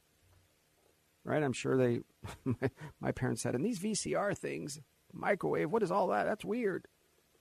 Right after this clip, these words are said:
Right? So today, socially, things are weird. When you're in your fifties, you look back, you have a little bit of history, <laughs> I guess.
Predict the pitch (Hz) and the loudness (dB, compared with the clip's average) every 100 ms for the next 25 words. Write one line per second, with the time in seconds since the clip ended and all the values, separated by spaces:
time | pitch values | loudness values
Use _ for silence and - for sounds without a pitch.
0 | _ _ _ _ - 208 - 165 135 226 | _ _ _ _ -2 0 0 -2 2 0
1 | 196 170 175 208 196 175 165 175 175 143 | 2 2 2 0 0 0 0 2 2 0
2 | 113 - _ _ _ _ _ _ _ _ | -2 -8 _ _ _ _ _ _ _ _
3 | _ - 135 131 135 139 - 156 160 151 | _ -6 -2 0 0 0 0 0 2 0
4 | - - _ - 139 135 131 131 139 - | 0 -10 _ -6 -2 0 4 4 4 -4
5 | _ _ _ _ _ _ - 131 117 123 | _ _ _ _ _ _ -8 -2 4 6
6 | 123 110 107 - - - 156 123 107 - | 6 6 2 -2 -6 -4 -4 -4 -4 -10